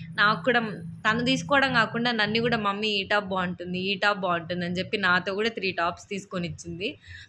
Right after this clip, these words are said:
ఫస్ట్ అయితే చిన్నారికి ఆ డ్రెస్ అనుకున్నాము, మరి కలర్ సెట్ అవ్వదు అన్నట్టు అది పక్కకు తీసేసాం.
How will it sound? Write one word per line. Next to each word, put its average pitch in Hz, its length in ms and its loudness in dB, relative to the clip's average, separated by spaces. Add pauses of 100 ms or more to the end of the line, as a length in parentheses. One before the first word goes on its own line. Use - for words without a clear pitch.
(300)
ఫస్ట్ 220 280 0
అయితే 233 200 2
చిన్నారికి 214 500 2
ఆ 202 60 6
డ్రెస్ 185 340 0
అనుకున్నాము, 175 640 -4
మరి 196 260 0
కలర్ 196 340 2
సెట్ 202 260 0
అవ్వదు 180 280 0
అన్నట్టు 175 340 -2
అది 202 140 0
పక్కకు 185 380 -2
తీసేసాం. 175 520 -6